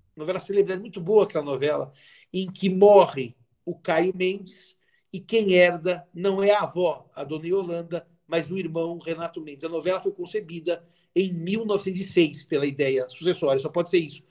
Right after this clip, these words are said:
Apesar de moderna, a lei sucessória era do século dezenove até mil novecentos e sete, até a lei Feliciano Pena. Well, well.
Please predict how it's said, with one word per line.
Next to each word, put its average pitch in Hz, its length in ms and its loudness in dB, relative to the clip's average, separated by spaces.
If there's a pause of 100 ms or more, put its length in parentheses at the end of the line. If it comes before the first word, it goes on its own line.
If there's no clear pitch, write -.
(160)
Apesar 180 260 2
de 180 100 -2
moderna, 170 720 4 (200)
a 160 80 0
lei 170 120 4
sucessória 160 680 0 (220)
era 165 220 6
do 165 120 -8
século 160 440 -4
dezenove 147 720 -6 (220)
até 160 220 -4
mil 147 100 -4
novecentos 147 300 -6
e 139 80 -16
sete, - 420 -8 (160)
até - 640 2 (120)
a 165 160 6
lei 139 380 2 (240)
Feliciano 170 840 -2
Pena. - 440 -20 (760)
Well, 185 540 8 (280)
well. 151 460 -6